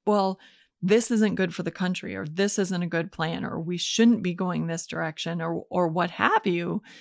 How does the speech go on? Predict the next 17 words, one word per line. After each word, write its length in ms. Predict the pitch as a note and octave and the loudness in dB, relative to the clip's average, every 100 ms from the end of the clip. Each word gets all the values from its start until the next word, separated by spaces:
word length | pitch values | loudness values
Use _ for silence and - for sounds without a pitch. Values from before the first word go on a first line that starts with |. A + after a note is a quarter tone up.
| - - - _ _ _ | -20 -20 -20 _ _ _
But 160 | B3 B3 | 4 4
it's 200 | A#3 B3 | 2 4
not 320 | B3+ C4+ - | 4 4 4
necessarily 1040 | A3 G#3+ - G3+ G3+ F3+ F3 E3+ E3 D#3+ - D3+ D3+ - | 2 2 0 -2 -2 -2 -2 -2 -2 -4 -6 -8 -4 4
biblically 840 | G3+ F3+ - - - - - G3+ _ _ _ | 4 4 -4 -10 -10 -10 -12 -18 _ _ _
wrong. 440 | E3+ - - - E3+ _ _ | -6 -6 -6 -12 -16 _ _
So 200 | - F#3 | -4 -2
where 280 | E3+ G3+ A3+ | 2 4 6
does 220 | G#3 D#3+ | 6 4
that 280 | F3 - F3 | 0 0 -4
leave 220 | - - | -10 -10
us? 280 | - - - _ _ _ | -10 -10 -12 _ _ _
Two 200 | - D4+ | -2 0
passages 600 | D4+ F#3+ F#3+ - E3 - | 4 4 4 -4 -8 -6
we're 100 | F3 | -6
gonna 180 | E3+ - | -4 -4
discuss. 580 | - D#3+ - - - | -6 -8 -6 -8 -10